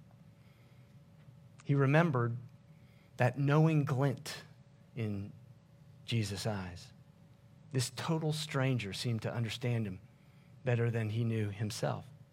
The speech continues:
He felt a sudden flush of embarrassment in his cheeks. Why did I run up to him like that, like such a fanboy?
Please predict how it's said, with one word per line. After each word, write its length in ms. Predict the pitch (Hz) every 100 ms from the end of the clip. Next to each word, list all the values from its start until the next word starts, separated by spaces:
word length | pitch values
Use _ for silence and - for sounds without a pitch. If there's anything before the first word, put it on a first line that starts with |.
| - - - - - - - - - - - - - -
He 120 | -
felt 260 | 120 156 151
a 160 | 123 - - - - -
sudden 420 | - - 175 147
flush 480 | 131 - 165 175 -
of 80 | 131
embarrassment 680 | 120 107 139 156 156 127 117
in 100 | 117
his 140 | 107
cheeks. 340 | - 170 151 -
Why 220 | 151 247
did 160 | 285
I 140 | 160 113
run 340 | 104 120 196
up 160 | 208 -
to 100 | 131
him 100 | 110
like 200 | 101 98
that, 180 | 113 131
like 140 | 131
such 180 | - 123
a 60 |
fanboy? 800 | 123 - 117 180 180 117 82 -